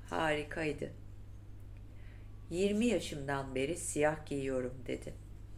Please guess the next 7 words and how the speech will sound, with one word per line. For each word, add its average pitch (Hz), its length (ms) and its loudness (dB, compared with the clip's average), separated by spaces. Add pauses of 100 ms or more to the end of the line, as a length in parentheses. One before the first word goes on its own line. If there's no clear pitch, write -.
(640)
"O 196 160 8
halde 180 320 0
siyah 220 480 6
giymeye 170 420 6
yeni 202 300 4
başladınız." 139 760 2
dedim. 127 280 2